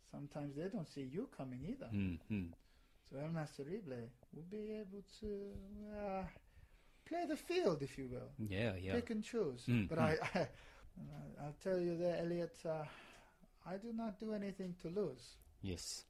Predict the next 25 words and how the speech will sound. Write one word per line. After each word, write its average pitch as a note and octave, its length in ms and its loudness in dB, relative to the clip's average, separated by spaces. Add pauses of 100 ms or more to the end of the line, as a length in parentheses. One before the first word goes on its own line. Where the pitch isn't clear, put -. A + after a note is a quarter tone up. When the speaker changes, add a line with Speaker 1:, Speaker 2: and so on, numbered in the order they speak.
(100)
Speaker 1:
I'm D#3 280 -4
coming D3 280 -4
to C3 80 -8
win. C#3+ 260 -2 (760)
Speaker 2:
Let's B2+ 300 8
say G#2+ 460 4 (1300)
a G#2 60 -4
perfect - 640 2 (600)
outcome C#3+ 540 4 (640)
for A#2 140 4
you. B2+ 260 8 (960)
You, G2 580 4
uh, - 20 0 (280)
win G#2+ 160 6
the F#2+ 60 2
title. A2+ 480 4 (960)
Where A2+ 240 10
would G#2 220 6
you, G2+ 440 8
uh, F#2+ 180 4 (360)
like G#2 300 4
to G2 400 2
see - 260 0
yourself F#2+ 480 2
after F#2+ 460 2